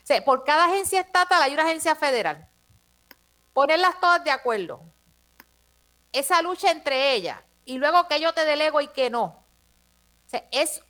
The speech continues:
una locura. Yo le decía a la gente, "Mire, esto es como si usted tuviera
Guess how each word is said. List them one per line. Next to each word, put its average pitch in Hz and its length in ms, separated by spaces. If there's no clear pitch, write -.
una 302 420
locura. 214 680
Yo 196 160
le 277 140
decía 294 480
a 190 180
la 180 160
gente, 220 480
"Mire, 233 320
esto 294 380
es 330 140
como 214 300
si 226 140
usted 269 320
tuviera 311 640